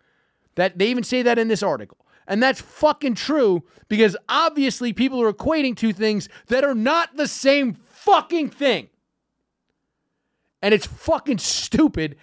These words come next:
and it's fucking infuriating. Like, consistently, people are conflating these fucking things that are modern and new. And yeah, covid was rough. But covid wasn't rough because covid was rough. covid was rough because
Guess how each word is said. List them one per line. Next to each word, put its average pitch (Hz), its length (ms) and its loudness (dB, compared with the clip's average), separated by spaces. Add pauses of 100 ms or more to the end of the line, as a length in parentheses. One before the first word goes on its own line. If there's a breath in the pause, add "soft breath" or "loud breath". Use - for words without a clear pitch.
(180 soft breath)
and 185 140 2
it's 160 120 -2
fucking 254 640 0
infuriating. 180 680 -2 (420 soft breath)
Like, 202 180 2
consistently, 180 1080 -2 (2000)
people 226 260 0
are 220 80 4
conflating 185 720 -2 (280)
these 160 220 2
fucking 220 420 0
things 180 340 -2
that 156 120 -2
are 143 80 0
modern 180 540 -2
and 175 120 -4
new. 170 260 0 (140 loud breath)
And 226 120 -4
yeah, 208 140 2 (120)
covid 240 480 -2
was 156 200 0
rough. 147 360 -2 (300 loud breath)
But 180 140 -4
covid 349 280 0
wasn't 302 240 -4
rough 240 280 0
because 185 420 2
covid 170 540 -2
was 120 200 -2
rough. 101 300 -4 (320 loud breath)
covid 349 360 0
was 208 200 -2
rough 190 260 0
because 170 340 2